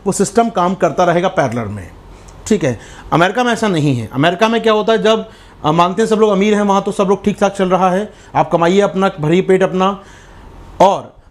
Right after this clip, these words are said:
जब संकट आएगा, आप भूखे रह जाएंगे, संकट आएगा आपके ऊपर या स-, अ, crisis आएगा कोई देश में, तो सरकार एक package जारी करेगी अलग से आपके लिए और आपको सहायता देगी।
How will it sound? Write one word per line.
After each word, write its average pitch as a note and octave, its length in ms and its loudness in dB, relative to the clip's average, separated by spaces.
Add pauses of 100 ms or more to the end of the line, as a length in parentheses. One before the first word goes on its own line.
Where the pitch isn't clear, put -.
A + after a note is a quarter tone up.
(120)
जब G#3+ 160 0
संकट G3 400 0
आएगा, E3 260 2
आप C3 120 0
भूखे D3+ 300 0
रह G3 140 0
जाएंगे, F3+ 340 2
संकट F#3 360 0
आएगा E3+ 240 2
आपके D#3+ 200 -2
ऊपर D3 340 0
या F3+ 140 4
स-, - 200 -10
अ, C3+ 140 4
crisis D#3 440 -2
आएगा E3 200 2
कोई D#3 100 -4
देश C#3+ 240 -2
में, F#3+ 220 -2 (220)
तो G3 60 0
सरकार F#3 340 2
एक A3 120 -6
package F#3+ 280 0
जारी F#3 220 2
करेगी E3 320 0
अलग C#3+ 160 0
से - 140 -4
आपके C#3 240 -2
लिए E3+ 340 2 (180)
और F#3 100 4
आपको G3 200 0
सहायता B2 340 -6
देगी। F2+ 320 -12